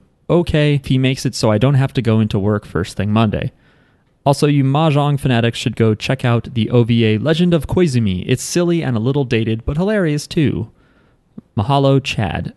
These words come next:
P S, Papika from Flip Flappers wears flip-flops with her school outfit, seen in the intro mostly. In Hawaii, flip-flops are called slippers, and it is a known fact among those that grew up here that placing your slippers on your hands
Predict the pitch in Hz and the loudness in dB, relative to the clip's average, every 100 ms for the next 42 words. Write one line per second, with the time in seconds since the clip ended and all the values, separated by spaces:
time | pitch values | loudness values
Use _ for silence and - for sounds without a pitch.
0 | _ - 220 196 87 - - 247 233 220 | _ -4 0 2 0 -4 -4 -4 -4 -4
1 | 214 160 139 185 - 120 110 113 107 - | -4 -2 -4 -6 -2 -2 0 0 -2 -2
2 | 120 113 - 208 - 131 117 - 123 107 | -2 -2 -2 -4 -2 -2 -2 -4 -4 -4
3 | - 185 170 101 104 - 98 - _ - | -2 0 0 0 -4 -4 -6 -8 _ -12
4 | - 151 139 127 127 127 107 98 101 - | -4 0 2 2 0 0 0 0 -2 -6
5 | - 113 _ _ _ _ _ 143 131 147 | -8 -10 _ _ _ _ _ 0 2 2
6 | 208 143 120 117 _ _ _ - - 185 | 2 0 0 -2 _ _ _ -18 -4 -2
7 | - _ - 110 104 - - 120 - 107 | -2 _ -4 -2 -2 -4 -6 -6 -4 -6
8 | - 165 165 98 95 - 123 135 143 156 | -2 -2 0 -2 -4 -4 -2 0 0 0
9 | 190 214 - 214 185 - 127 120 131 131 | 0 0 0 -2 -4 -6 -4 -2 -2 -2
10 | 123 143 143 147 151 165 - 104 92 107 | 0 0 0 -2 0 -2 -2 -2 -2 -2
11 | - 160 - 175 165 - - 160 139 - | -2 -4 -4 -4 -4 -4 -2 0 -2 -2
12 | 127 127 135 175 127 107 - | -2 0 0 0 0 -2 -6